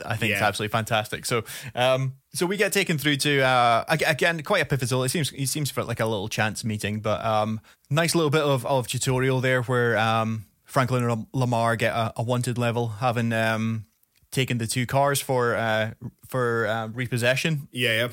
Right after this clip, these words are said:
Speaker 1: And you get to see the new wanted level, uh, mechanic, where you got the little cones of vision and
Speaker 2: Yeah, uh, how did you, how did you feel about that,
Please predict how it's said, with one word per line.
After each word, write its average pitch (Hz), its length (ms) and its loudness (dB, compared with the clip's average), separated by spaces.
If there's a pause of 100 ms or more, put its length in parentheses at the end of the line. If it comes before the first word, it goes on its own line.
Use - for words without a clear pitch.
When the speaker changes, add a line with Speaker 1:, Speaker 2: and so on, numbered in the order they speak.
(680)
Speaker 1:
And 127 400 2
you 127 80 -4
get 135 380 -4
to 131 120 0
see 135 220 0
the 127 140 -2
new 123 340 -2
wanted 120 300 -2
level, 127 300 -2 (320)
uh, 117 300 0
mechanic, 131 540 -2 (880)
where 131 120 0
you 123 60 2
got 117 140 0
the 123 80 -4
little 127 180 -2
cones 135 400 0
of 120 80 -4
vision 127 520 0
and 107 180 -4
Speaker 2:
Yeah, 123 680 0
uh, - 120 -10 (300)
how 165 100 2
did 151 80 0
you, 156 160 0
how 160 100 2
did 147 180 -4
you 147 100 -2
feel 160 180 0
about 104 240 -6
that, 101 240 -6